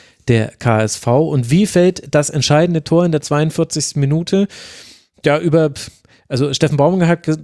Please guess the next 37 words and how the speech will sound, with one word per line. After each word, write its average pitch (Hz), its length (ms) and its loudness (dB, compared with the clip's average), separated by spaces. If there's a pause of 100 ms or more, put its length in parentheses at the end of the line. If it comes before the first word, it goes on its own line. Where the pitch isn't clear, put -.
(100)
danach 151 340 2
gesagt, 156 300 0
man 151 120 0
ist 147 140 -6
dreimal 170 360 2
getunnelt 156 540 0
worden 151 320 2
und, 131 320 -4
äh, 123 180 -18
faktisch - 600 -2
stimmt 180 380 0
das. 101 200 -4
Also 117 220 -4
erstmal 151 600 0
tunnelt 147 540 -2
Becker 143 320 2
Juranovic, 139 760 0
hat 135 140 -2
damit 135 280 0
sehr, 160 340 2
sehr 160 180 0
viel 151 180 -2
Platz 151 300 -2
auf 131 140 -10
dem 135 140 -6
Flügel, 175 440 2 (640)
kann 139 220 0
andribbeln, 165 540 2
er 131 100 -2
legt 147 240 0
auf 143 140 -2
Machino, 175 440 -2
der 139 140 -2
schön 147 280 0
in 139 140 -4
der 123 180 -2
Halbspur 151 600 -2